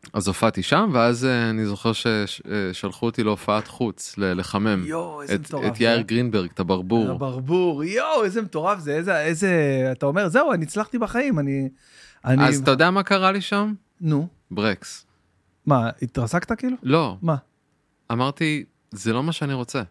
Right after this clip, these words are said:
Speaker 2: מה, לחמם את הברבור ספציפית, או
Speaker 1: אתה נוסע, אתה נוסע לבר בכפר סבא.
Speaker 2: מהמם. המרפ-, המ-, המרפסת, הספסל האחורי.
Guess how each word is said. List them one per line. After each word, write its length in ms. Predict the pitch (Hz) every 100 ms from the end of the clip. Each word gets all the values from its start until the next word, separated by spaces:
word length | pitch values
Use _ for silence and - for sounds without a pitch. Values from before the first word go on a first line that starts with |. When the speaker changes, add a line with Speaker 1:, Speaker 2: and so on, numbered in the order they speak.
| _ _ _ _ _ _ _ _ _ _ _ _ - -
Speaker 2:
מה, 160 | 143 127
לחמם 400 | 123 151 175 170
את 80 |
הברבור 340 | 160 147 147 180
ספציפית, 500 | - 151 240 339 277
או 480 | 208 185 175 175 170
Speaker 1:
אתה 100 | 156
נוסע, 360 | 208 196 240 233 - -
אתה 160 | 185
נוסע 600 | 170 156 196 196 190 185 - _ _ _ _ _ _ _ _ _ -
לבר 760 | 113 113 104 123 120 104 107 120
בכפר 380 | 110 117 - 107
סבא. 440 | 104 117 104 95 95 _ -
Speaker 2:
מהמם. 280 | 143 143 180 _ -
המרפ-, 320 | 151 143 127 165
המ-, 300 | 139 135 143
המרפסת, 840 | 147 143 135 139 143 196 196 214
הספסל 640 | 170 165 156 139 151 185 196
האחורי. 360 | 175 180 180